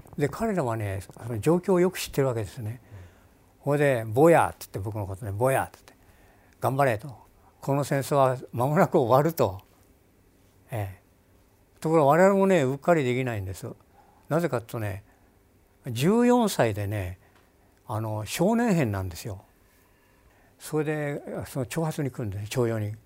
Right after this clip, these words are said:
子供を。それで、「お前んとこの学校は、あのー、まだね、満たしていない」と。「もっと出せ」とかね。それからクラスに来てね、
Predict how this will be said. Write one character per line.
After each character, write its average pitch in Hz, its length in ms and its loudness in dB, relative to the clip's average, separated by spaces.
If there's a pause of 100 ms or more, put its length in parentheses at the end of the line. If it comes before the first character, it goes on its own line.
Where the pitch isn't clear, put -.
(320)
子 135 140 0
供 123 220 0
を。 98 160 -2 (960)
そ - 100 -8
れ - 20 -2
で、 147 80 4
「お 143 100 2
前 196 180 4
ん 196 40 -4
と 196 100 0
こ 185 80 2
の 175 100 2
学 165 240 -2
校 156 220 0
は、 123 300 0 (460)
あ 123 120 -4
の 117 800 -6
ー、 175 40 -10
ま 170 120 2
だ 135 120 0
ね、 110 280 -6 (460)
満 131 280 -4
た 226 140 2
し - 100 -14
て 135 120 0
い 131 60 0
な 143 120 -2
い」 131 80 -6
と。 95 260 -6 (800)
「も 156 100 2
っ 185 40 0
と 139 120 -2
出 135 140 2
せ」 127 140 -2
と 104 120 -10
か 104 140 -10
ね。 113 260 -10
そ 151 80 -10
れ - 20 -8
か 156 100 -4
ら 123 60 -2
ク 104 180 -2
ラ 220 80 4
ス 160 140 -4
に 113 100 -2
来 - 100 -16
て 127 120 -8
ね、 107 200 -4